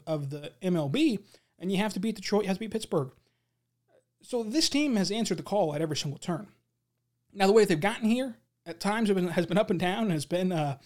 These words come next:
interesting, but they've gotten here, and that's the big deal, is that they've gotten here. And in this game in particular, you can, you can either go glass half full or glass half empty. It's all about your perspective. The,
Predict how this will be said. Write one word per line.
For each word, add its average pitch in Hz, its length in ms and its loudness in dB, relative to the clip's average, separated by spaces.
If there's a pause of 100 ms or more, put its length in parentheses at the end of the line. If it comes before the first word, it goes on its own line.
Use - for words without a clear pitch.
(260)
interesting, 254 540 -2 (280)
but 277 120 -4
they've 254 120 2
gotten 320 300 -2
here, 151 240 -2 (240)
and 185 160 -4
that's 262 200 -4
the 233 80 -2
big 208 180 0
deal, 233 120 0
is 185 60 2
that 175 120 0
they've 151 120 -2
gotten 202 300 -4
here. 139 220 -10 (880)
And 214 120 0
in 240 60 0
this 285 160 0
game 254 200 -2
in - 60 -16
particular, 220 480 -6
you 151 120 -4
can, 156 320 -4
you 190 100 -14
can 147 400 -4 (480)
either 220 380 2
go 165 340 2
glass 151 400 -2
half 147 220 -2
full 302 340 -2 (560)
or 190 80 -20
glass 175 300 -2
half 151 180 -2
empty. - 380 -2
It's 151 160 -12
all 202 120 2
about 160 360 -2
your 160 120 -2
perspective. - 580 -8 (1040)
The, 202 580 -2